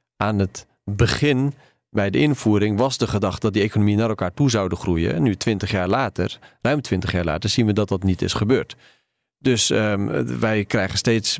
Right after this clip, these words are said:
eh, meer gelijk. Veel economen zijn het met ons eens. En ook, eh, V V D oud-minister Hans Hogevorst is tegenwoordig met ons eens.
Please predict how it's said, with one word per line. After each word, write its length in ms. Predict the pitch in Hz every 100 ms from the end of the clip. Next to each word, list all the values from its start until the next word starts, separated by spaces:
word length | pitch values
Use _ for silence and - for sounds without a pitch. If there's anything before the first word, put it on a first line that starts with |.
| -
eh, 240 | - 98 95
meer 260 | 98 95
gelijk. 380 | 92 90 90 175
Veel 240 | - 107 92
economen 380 | 98 95 120
zijn 120 | 139 131
het 100 | 127
met 120 | 131
ons 140 | 117
eens. 260 | 135 160 165
En 160 | -
ook, 240 | 214 202 -
eh, 80 | 135
V 220 | 139 127
V 60 |
D 140 | 143 143
oud-minister 520 | 135 131 123 120 117
Hans 300 | 113 117 - -
Hogevorst 540 | 127 196 156 - 90
is 160 | 87 -
tegenwoordig 540 | 98 90 92 92 90
met 180 | 92 90
ons 160 | 85 -
eens. 260 | 73 -